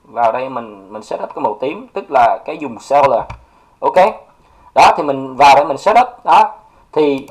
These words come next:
à, cái lý do ở trong đây nó bốn màu. <clears throat> Còn cái màu red này ha, cái màu red này á, tức là cái, cái sóng nó gớt mạnh.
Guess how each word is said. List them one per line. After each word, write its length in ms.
à, 260
cái 120
lý 140
do 160
ở 220
trong 100
đây 160
nó 80
bốn 240
màu. 380
<clears throat> 300
Còn 140
cái 100
màu 420
red 300
này 160
ha, 160
cái 80
màu 220
red 180
này 220
á, 80
tức 80
là 160
cái, 220
cái 120
sóng 340
nó 80
gớt 260
mạnh. 200